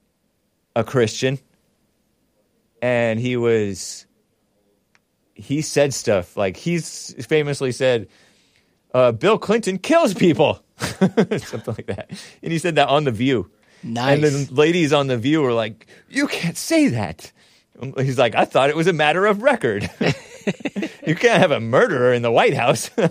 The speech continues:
Speaker 1: Because, you know, I don't know, there's different people who've died in association with the Clintons.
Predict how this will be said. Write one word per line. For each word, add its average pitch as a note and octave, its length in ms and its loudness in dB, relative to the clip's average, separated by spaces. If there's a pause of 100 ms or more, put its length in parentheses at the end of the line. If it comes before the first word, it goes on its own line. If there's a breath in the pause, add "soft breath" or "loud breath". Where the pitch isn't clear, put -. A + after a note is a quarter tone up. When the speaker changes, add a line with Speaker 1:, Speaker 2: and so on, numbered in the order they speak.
(1040 loud breath)
Speaker 1:
Because, C#3+ 360 2
you E3 80 0
know, F#2 280 0
I F#2+ 100 2
don't F2 120 -6
know, E2 140 -10
there's G2+ 220 -4
different G#2+ 360 -8 (600)
people A2 280 -4
who've G2 300 -6 (220)
died G2 540 -2 (580)
in A2+ 100 -4
association G2+ 720 -4
with E2+ 100 -10
the - 80 -14
Clintons. F#2 480 -6